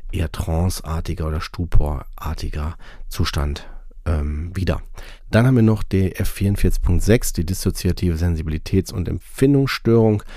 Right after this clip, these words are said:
Da muss man sich vorstellen, dass dann die sensorischen Empfindungen teilweise oder ganz verloren gehen. Also dass die Empfindungen an Hautstellen oder dergleichen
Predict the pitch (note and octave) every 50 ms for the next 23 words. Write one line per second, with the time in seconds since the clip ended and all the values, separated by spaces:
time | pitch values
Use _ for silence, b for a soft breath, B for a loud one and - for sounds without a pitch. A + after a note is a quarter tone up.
0 | B B B B B B - F#2 F#2 G2 G2 F#2+ - F#2+ F#2 F2 F2+ - - -
1 | - F#2+ G2+ G2 - - - F#2 F#2 F#2 F2+ F2+ F2 E2+ E2+ - - F2 F2 F2
2 | F2+ F2+ E2 D#2+ E2 D#2 E2+ E2+ E2 D#2+ E2+ E2 E2+ F#2 - - D#2 D2 D2+ -
3 | - - F2+ G2 G2 G2 F#2 F2 E2 - - - F#2 F2+ F2+ F2 F2+ E2 E2 D#2
4 | - D2 D2+ D2+ - E2 F#2 F#2+ F#2+ - - B B B B B B B B -
5 | - - E2+ E2 E2 E2+ F2 F#2 G2 G#2 G2 F2+ E2+ D2+ - - - D#2 D#2 D#2+
6 | D#2 D#2 D#2 - D2+ E2+ D#2+ - - - D2+ D#2+ D#2+ - - - G2+ G#2+ G#2 G2
7 | - E2+ E2 - - - - F2 F2+ G#2 - - - - - F#2+ F#2+ F#2+ F#2 F#2+
8 | F#2+ F#2 - E2+ E2+ - E2+ E2 E2 F2 F2 E2 - F#2 E2+